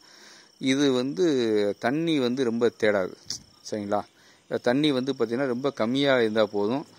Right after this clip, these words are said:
இது வந்து அது ஸ்டோரேஜ் ஆயிக்கிறோம். அப்படிப்பட்ட ஒரு இந்த செவ்வரளிங்கிறது அற்புதமான ஒரு விஷயம்.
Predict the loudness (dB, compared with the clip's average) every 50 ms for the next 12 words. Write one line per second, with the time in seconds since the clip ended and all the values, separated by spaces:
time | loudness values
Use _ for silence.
0 | -20 -20 -20 -10 -6 -4 -2 0 2 2 0 0 0 0 0 0 -2 -2 -2 2
1 | 2 4 4 4 2 2 0 0 -2 -4 -6 -8 -8 -12 -16 -16 -16 -12 -10 -8
2 | -4 -2 -2 -2 0 -2 0 0 0 0 0 0 0 0 0 -2 -2 -4 -2 -2
3 | -2 -2 0 0 0 0 0 0 0 0 0 0 0 0 2 2 2 0 0 0
4 | 0 0 0 0 0 0 0 0 -2 -2 -4 -6 -6 -6 -8 -8